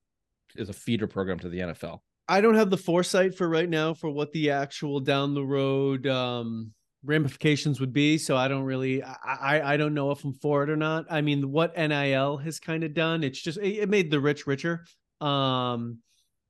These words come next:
Speaker 2: you know, the big schools got the money and they get it. It's just about who does N I L better. Um, that's why you've seen Alabama kinda fall back. They don't do N I L well. They don't.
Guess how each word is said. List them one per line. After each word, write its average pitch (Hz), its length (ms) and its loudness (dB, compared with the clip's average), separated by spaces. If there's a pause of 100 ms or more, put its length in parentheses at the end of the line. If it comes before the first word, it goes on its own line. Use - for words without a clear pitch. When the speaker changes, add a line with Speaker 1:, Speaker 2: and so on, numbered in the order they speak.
(320)
Speaker 2:
you 160 120 2
know, 127 140 4
the 131 140 -6
big 139 220 2
schools 143 320 0
got 135 160 -2
the 135 60 -2
money 135 340 4
and 131 120 2
they 127 120 0
get 127 240 0
it. 143 100 2
It's 131 140 -2
just 151 180 -6
about 127 240 0
who 143 160 0
does 131 240 4
N 127 140 2
I 123 220 -2
L 117 400 -2
better. 131 580 -2 (480)
Um, 123 400 0
that's 139 200 0
why 170 120 2
you've 151 140 2
seen 156 180 -2
Alabama 131 460 0
kinda 131 260 -6
fall 127 240 -2
back. 127 340 -2
They 143 120 0
don't 139 140 0
do 139 160 0
N 135 120 0
I 135 140 0
L 131 160 -2
well. 135 280 -2 (380)
They 123 100 -6
don't. 135 280 -4